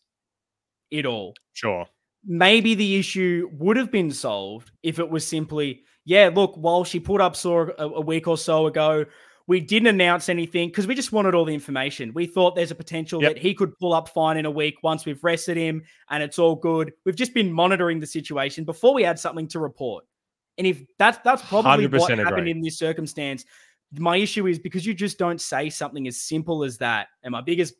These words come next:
Speaker 1: my
Speaker 2: Yeah.
Speaker 1: biggest bugbear in life is people not communicating things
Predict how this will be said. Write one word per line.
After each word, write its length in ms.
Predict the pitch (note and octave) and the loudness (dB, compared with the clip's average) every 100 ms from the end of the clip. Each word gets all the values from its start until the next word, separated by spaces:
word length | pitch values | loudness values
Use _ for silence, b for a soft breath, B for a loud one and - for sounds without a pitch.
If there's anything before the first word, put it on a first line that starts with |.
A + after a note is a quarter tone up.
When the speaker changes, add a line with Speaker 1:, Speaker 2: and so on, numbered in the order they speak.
| - | -8
Speaker 1:
my 100 | D3 | -2
Speaker 2:
Yeah. 60 | |
Speaker 1:
biggest 260 | F#3 F#3 D#3 | 0 0 -2
bugbear 440 | D3 D3 D3 C#3 | -2 -2 -4 -4
in 200 | C#3 C3+ A#2+ | -4 -4 -2
life 260 | A#2+ A#2+ - | 0 -2 -2
is 140 | A#2+ | -10
people 340 | - D3+ C#3+ D3 | -8 -6 -6 -4
not 240 | C#3+ C3 | -4 -4
communicating 640 | C3 A#2+ A#2 A#2+ A2+ A2+ | -6 -6 -6 -6 -6 -6
things 320 | A2 A#2 A2+ | -8 -8 -10